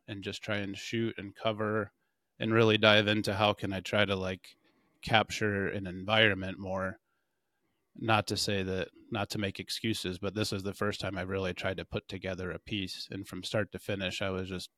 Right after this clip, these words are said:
you know, solo out there trying to record everything. So there's some horrible cuts of <laughs> things that obviously didn't make it to the thing. And I, I think the other thing that surprised me was, you know, if I had used all the footage, I mean, you're talking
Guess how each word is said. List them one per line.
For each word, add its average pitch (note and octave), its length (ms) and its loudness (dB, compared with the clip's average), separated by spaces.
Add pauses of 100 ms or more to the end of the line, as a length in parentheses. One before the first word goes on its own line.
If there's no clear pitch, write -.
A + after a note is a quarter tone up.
you F#2 120 -8
know, F2+ 100 -8
solo F#2+ 460 -2
out F2+ 180 0
there F#2 180 -4
trying F#2+ 340 -4
to F#2 80 -8
record F#2+ 420 -4
everything. F#2 480 -6
So F#2 300 -4 (560)
there's A#2+ 200 6
some G2+ 140 -2
horrible B2+ 560 8 (160)
cuts - 340 6
of C#3 180 0
<laughs> - 0 -
things - 420 10
that D3+ 420 6 (420)
obviously A#2 540 0
didn't A2+ 260 0
make A#2 220 4
it B2 140 2
to A#2+ 120 6
the A2+ 220 2 (440)
thing. C3 280 4
And A2+ 80 8
I, A2+ 160 8 (460)
I B2 100 6
think A#2+ 160 8
the A#2 80 12
other A#2+ 180 12
thing A2+ 180 8
that A2 100 4
surprised G#2+ 440 2
me G#2 120 2
was, G2+ 360 -2 (440)
you G#2+ 100 -2
know, G2 160 4
if - 100 0
I G2+ 120 6
had G#2 200 4
used A#2 320 4
all F#2+ 140 2
the F2 80 -6
footage, G2 420 -2
I F#2+ 60 -2
mean, G2 160 -6
you're G2 80 -4
talking F2+ 640 -6